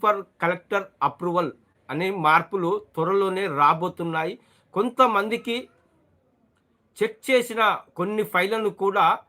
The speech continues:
ఆ, మార్పులు చేసినట్టుగాను కూడా మనకు అనిపిస్తున్నదండి. అందరికీ రావడానికి కొంత సమయం అనేది ఖచ్చితంగా పడుతుంది. అంతవరకు దాకా మీరు వెయిట్ చేయండి. మీరు అప్పుడప్పుడు ఆ ఇందిరమ్మ ఇండ్లకు సంబంధించిన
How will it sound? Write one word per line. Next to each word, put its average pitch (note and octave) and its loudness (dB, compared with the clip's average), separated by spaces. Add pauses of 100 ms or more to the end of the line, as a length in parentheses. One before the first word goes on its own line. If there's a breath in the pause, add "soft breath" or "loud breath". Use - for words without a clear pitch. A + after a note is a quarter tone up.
(640)
ఆ, C#3 -4 (580)
మార్పులు G3+ 2 (160)
చేసినట్టుగాను F#3 0 (140)
కూడా F3+ 2
మనకు D#3 -4
అనిపిస్తున్నదండి. F3 -4
అందరికీ F#3+ -4
రావడానికి E3 -2 (260)
కొంత D#3+ -6 (160)
సమయం E3+ -2
అనేది D#3+ -6 (160)
ఖచ్చితంగా F3 -2
పడుతుంది. D#3+ -6 (280 soft breath)
అంతవరకు G#3 0
దాకా F3+ 0
మీరు E3+ -4
వెయిట్ D#3 -6
చేయండి. D#3 -2 (300 soft breath)
మీరు G3 0
అప్పుడప్పుడు A3 -2
ఆ D#3+ 4
ఇందిరమ్మ G3 -4
ఇండ్లకు F3 -4
సంబంధించిన D#3+ -4